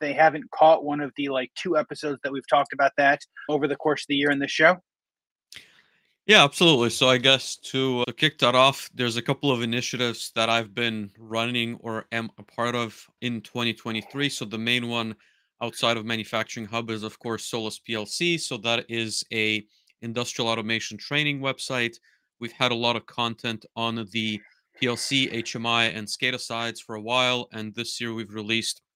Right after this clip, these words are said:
Speaker 2: also a full course or curriculum on Siemens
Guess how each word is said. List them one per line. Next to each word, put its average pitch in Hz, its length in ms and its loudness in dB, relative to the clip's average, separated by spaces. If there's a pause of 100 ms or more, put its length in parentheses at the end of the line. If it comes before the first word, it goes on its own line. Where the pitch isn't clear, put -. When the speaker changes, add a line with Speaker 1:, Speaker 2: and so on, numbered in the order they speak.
(540)
Speaker 2:
also 117 460 -2
a 113 180 2
full 123 440 -2
course 117 440 -4
or 110 80 -8
curriculum 113 580 -6
on 110 220 -4
Siemens 117 640 -4